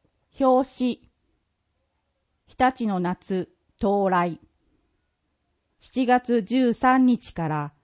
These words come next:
市内六カ所の海水浴場がオープン。詳しくは二ページをご覧ください。写真は、たくさんの人で賑わう市内の海水浴場です。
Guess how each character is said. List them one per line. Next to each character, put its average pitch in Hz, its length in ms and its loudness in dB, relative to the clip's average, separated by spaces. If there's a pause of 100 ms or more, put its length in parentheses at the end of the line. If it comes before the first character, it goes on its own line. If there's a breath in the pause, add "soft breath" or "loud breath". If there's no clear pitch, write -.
(500)
市 285 240 0
内 208 280 2
六 190 320 -4
カ 247 140 -2
所 208 180 -4
の 156 300 -4
海 240 240 -2
水 247 320 -4
浴 240 300 -2
場 160 280 -2
が 147 300 -6
オ 214 220 0
ー - 20 -6
プ 156 240 -6
ン。 151 220 -6 (960)
詳 240 300 0
し - 160 -18
く 180 160 -6
は 160 320 -4
二 196 180 -6
ペ 269 300 2
ー 262 40 0
ジ 190 160 -4
を 170 180 0
ご 175 140 -2
覧 214 240 2
く 214 140 -8
だ 202 140 -2
さ 190 220 -4
い。 - 120 -8 (1600)
写 214 240 -4
真 247 320 0
は、 220 280 -2 (540)
た 220 160 -4
く - 80 -16
さ 285 260 2
ん 247 120 4
の 220 100 0
人 233 300 -4
で 196 120 -2
賑 185 320 -2
わ 202 240 0
う 151 140 -6 (340)
市 285 200 0
内 233 260 2
の 170 160 -2
海 247 300 2
水 240 400 -4
浴 240 260 -2
場 156 300 -4
で 135 180 -4
す。 - 160 -20